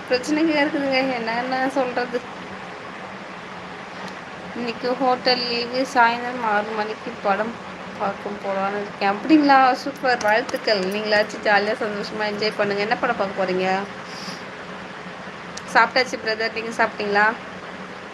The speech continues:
இருக்கட்டும்.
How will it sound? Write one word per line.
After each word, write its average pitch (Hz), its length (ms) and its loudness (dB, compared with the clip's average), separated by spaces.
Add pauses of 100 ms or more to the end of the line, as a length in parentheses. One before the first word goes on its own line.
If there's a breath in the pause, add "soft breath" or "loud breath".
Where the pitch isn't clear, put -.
(1800)
இருக்கட்டும். 208 760 2